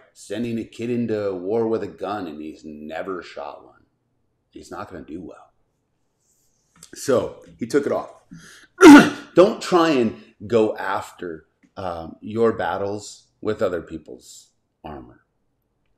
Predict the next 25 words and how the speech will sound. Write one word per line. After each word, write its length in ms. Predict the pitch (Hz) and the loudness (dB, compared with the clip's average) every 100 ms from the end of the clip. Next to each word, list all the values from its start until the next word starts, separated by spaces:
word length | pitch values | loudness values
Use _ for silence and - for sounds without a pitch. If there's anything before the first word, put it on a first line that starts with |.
| _ _ | _ _
What 200 | - 98 | -8 -2
armor 400 | 110 117 113 101 85 | 0 2 2 0 -2
are 160 | 92 | -2
you 220 | 95 80 71 | -2 -6 -16
taking 380 | - 57 71 69 | -20 -20 -20 -20
on? 100 | _ _ _ _ _ _ _ _ _ _ _ _ - | _ _ _ _ _ _ _ _ _ _ _ _ -4
What 180 | 107 | 0
armor 300 | 127 131 123 | 2 2 0
are 60 | 110 | 0
you 240 | 104 110 | 0 -4
putting 360 | 110 104 85 71 | -8 -8 -10 -12
on? 140 | 65 - _ - | -20 -20 _ -4
What 120 | 110 | 4
armor 300 | 123 123 127 | 4 4 0
do 140 | 117 | -2
you 100 | 117 | -2
need 220 | 123 123 | -2 0
to 60 | - | -2
put 380 | - - 120 - - _ | -6 -8 -6 -6 -12 _
off 640 | 87 98 69 - _ _ _ _ _ _ _ _ _ _ _ _ _ _ _ - | -10 -10 -10 -16 _ _ _ _ _ _ _ _ _ _ _ _ _ _ _ -16
that 140 | 87 | -12
wasn't 400 | 78 80 78 76 | -10 -10 -12 -18
designed 500 | - - 76 85 76 | -20 -20 -16 -16 -16
for 100 | - | -20
you 200 | 67 57 | -20 -20